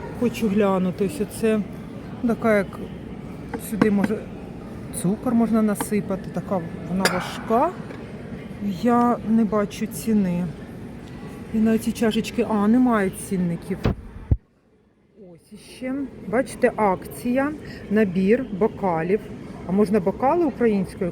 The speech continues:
казати? Я думала, тільки келихи. Чотириста сімдесят дев'ять гривень.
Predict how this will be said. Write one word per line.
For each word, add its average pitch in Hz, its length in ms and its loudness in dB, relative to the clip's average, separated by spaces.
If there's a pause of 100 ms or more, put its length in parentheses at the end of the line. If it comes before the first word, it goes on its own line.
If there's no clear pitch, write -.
казати? 180 340 -4
Я 180 60 -2
думала, 247 360 2
тільки 240 320 -6
келихи. 170 640 -2 (420)
Чотириста 233 380 4
сімдесят 208 560 2
дев'ять 190 380 2
гривень. 175 580 2